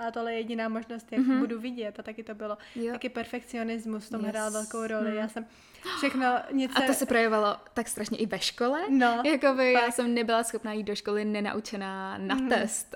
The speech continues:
Speaker 2: a, a všechno jsem vždycky hrozně hrotila a
Speaker 1: Přesně.
Speaker 2: odmaturovala jsem se samejma jedničkama, protože
Speaker 1: Wow.
Speaker 2: jsem prostě,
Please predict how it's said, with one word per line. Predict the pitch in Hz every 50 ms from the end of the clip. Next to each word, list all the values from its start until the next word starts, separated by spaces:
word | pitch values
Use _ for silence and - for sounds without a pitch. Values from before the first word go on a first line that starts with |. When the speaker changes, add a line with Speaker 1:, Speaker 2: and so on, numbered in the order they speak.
| - -
Speaker 2:
a, | 190 185 180 180 180 180 180 180 180 180 196 214 -
a | -
všechno | - - 202 185 208 196
jsem | - 202 202
vždycky | 196 185 - - 202
hrozně | 196 196 185 202 196
hrotila | 180 180 185 175 175 - - 233 226 214 190
a | - - 185
Speaker 1:
Přesně. | 190 - 277 262 277 262 247 220
Speaker 2:
odmaturovala | 208 233 220 226 220 226 214 214 208 202 202 208 220
jsem | - 208 208
se | 220 - 214 208
samejma | - 196 196 202 202 208 208
jedničkama, | 208 196 185 180 196 196 196 - - - 196 196 196 214
protože | - 220 196 190 196 214 220 226
Speaker 1:
Wow. | 226
Speaker 2:
jsem | - 220 214 208
prostě, | - 208 202 208 - - - 202 190 190 185 185 202